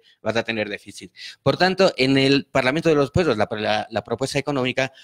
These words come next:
eh, se basa en alternativas que les presentas al gobierno, no solo en el sentido de que estamos rechazando, que ya es muy importante todo el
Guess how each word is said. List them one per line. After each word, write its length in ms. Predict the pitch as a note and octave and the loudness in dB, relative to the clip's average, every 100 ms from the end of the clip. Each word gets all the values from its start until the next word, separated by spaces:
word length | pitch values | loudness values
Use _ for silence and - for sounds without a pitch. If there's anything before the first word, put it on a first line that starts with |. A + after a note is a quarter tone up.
| - - _ | -20 -20 _
eh, 180 | B2 B2+ | 2 2
se 200 | - C#3+ | 2 4
basa 340 | C#3+ F3+ D#3+ | 4 4 2
en 160 | C3+ A#2+ | 2 2
alternativas 760 | A2+ - B2+ A2+ A2 A3 F3 | 0 0 0 2 2 2 2
que 100 | - | 0
les 140 | G#2+ - | -4 -2
presentas 460 | A2 - G#2+ A2 | -2 -2 -2 0
al 80 | G#2 | 0
gobierno, 320 | G#2 A2 A#2+ | 2 0 0
no 100 | B2 | -2
solo 300 | D#3+ - G3+ | -4 -2 0
en 100 | D#3+ | 0
el 100 | A#2 | -2
sentido 380 | A2 A2 A#2+ B2 | -4 -6 -2 0
de 120 | A#2 | 0
que 100 | B2 | -2
estamos 340 | A2 C3+ C#3+ A#2+ | -4 -2 -2 -4
rechazando, 600 | G2+ - - E3 C3+ G2+ _ _ _ | -8 -14 -6 -4 -4 -8 _ _ _
que 160 | - A2 | -2 0
ya 220 | A#2 B2 | 2 2
es 140 | A2+ | 0
muy 160 | B2 C3+ | 0 0
importante 580 | C#3 C#3 - D3 C#3 A2+ | 0 0 -2 -2 -2 -4
todo 400 | - B2+ B2 A2+ | -2 0 0 0
el 380 | A2+ A2+ A2+ | 0 0 0